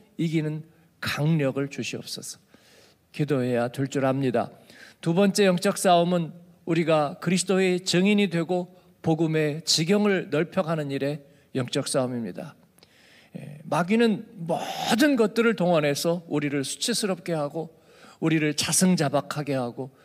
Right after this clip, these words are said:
그리고 그 복음의 길을 가지 못하게 우리들의 입을 막으려 합니다. 그러나 우리가 복음의 비밀을 담대하게 전하고 탁월하게 전하고 또 그리고 그 지경을,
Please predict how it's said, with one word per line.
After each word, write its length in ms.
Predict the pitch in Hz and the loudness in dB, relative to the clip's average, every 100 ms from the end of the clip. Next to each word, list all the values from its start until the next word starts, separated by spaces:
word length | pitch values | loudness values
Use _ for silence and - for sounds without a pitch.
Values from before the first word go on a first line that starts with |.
| - - - _ | -20 -20 -20 _
그리고 600 | - 165 160 156 151 - - _ | 0 2 2 2 0 -6 -20 _
그 320 | - 151 143 | -2 -2 -2
복음의 400 | 143 139 143 139 | -2 -2 0 0
길을 460 | - 131 127 120 143 | -2 -2 -2 -2 -6
가지 240 | - 139 147 | -8 -4 0
못하게 500 | 117 - 113 117 117 - - - | -2 -2 -6 -6 -10 -16 -10 -4
우리들의 420 | 139 143 139 127 - | -2 0 -2 -2 -4
입을 320 | - 143 160 | -2 2 2
막으려 360 | 147 113 120 120 | 2 -2 -2 -8
합니다. 480 | 110 - - - - _ _ _ _ _ _ _ _ _ _ _ _ | -8 -12 -14 -18 -20 _ _ _ _ _ _ _ _ _ _ _ _
그러나 500 | - 123 127 120 139 - _ _ | -10 -6 -4 -4 -6 -18 _ _
우리가 240 | 147 139 131 | -6 -4 -4
복음의 380 | 147 147 156 | -2 -2 -2
비밀을 340 | 135 143 147 147 | -2 -4 -2 -4
담대하게 800 | - 156 165 147 143 147 143 165 | -4 -4 0 0 -2 -2 -6 -6
전하고 480 | - 107 101 - 107 - | -8 -8 -8 -10 -16 -10
탁월하게 560 | - 226 226 170 170 | -4 0 2 2 -2
전하고 500 | 170 120 101 95 - - _ _ _ _ _ _ - | -4 -6 -8 -10 -16 -20 _ _ _ _ _ _ 0
또 400 | 175 165 165 - | 2 2 -2 -8
그리고 580 | - 123 123 123 139 - _ _ _ _ - | -8 -6 -4 -4 -6 -14 _ _ _ _ -6
그 220 | 156 160 | -2 0
지경을, 640 | - 151 147 135 143 - | 0 -2 -2 -2 -4 -8